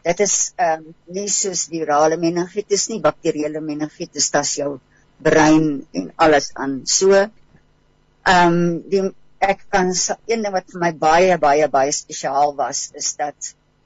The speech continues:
ehm, ons, toe die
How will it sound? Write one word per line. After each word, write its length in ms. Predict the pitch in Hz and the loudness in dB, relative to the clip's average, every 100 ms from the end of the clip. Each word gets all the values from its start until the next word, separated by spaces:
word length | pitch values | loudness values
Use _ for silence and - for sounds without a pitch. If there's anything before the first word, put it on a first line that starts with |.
| _ _ | _ _
ehm, 600 | 170 156 147 143 135 139 - _ _ _ - _ | -2 -2 -4 -4 -4 -4 -8 _ _ _ -14 _
ons, 720 | 175 170 170 - - - - - - - | 4 6 4 2 -2 -4 -10 -14 -20 -14
toe 80 | 185 | -12
die 400 | 170 165 160 156 | -8 -6 -6 -8